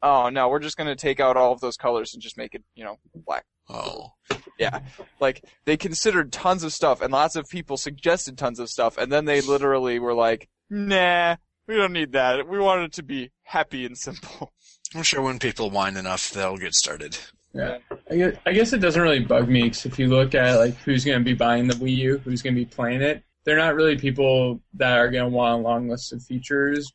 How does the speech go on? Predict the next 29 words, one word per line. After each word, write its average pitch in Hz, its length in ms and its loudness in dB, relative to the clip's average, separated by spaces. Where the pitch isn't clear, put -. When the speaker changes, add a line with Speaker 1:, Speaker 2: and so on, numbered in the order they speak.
Speaker 3:
by 127 200 -2
and 123 140 0
Speaker 1:
Well, 120 100 -2
Speaker 3:
large. 135 460 -4
Speaker 1:
you 202 220 -2
are 226 140 6
basing 180 460 -2
that 139 320 4
on 131 400 2
what 131 180 0
the 120 140 -4
Wii 131 320 -8
was. 92 580 -6
And 131 180 -4
the 147 60 0
Wii 190 240 -4
U 185 240 2
is, 139 280 -4
is 139 200 -10
quite 196 340 0
different 143 360 -4
from 120 420 -12
the 120 100 -6
Wii. 120 300 -4
It's 113 200 -6
not 147 300 0
underpowered 113 680 0
at 98 80 -4
all. 98 360 -4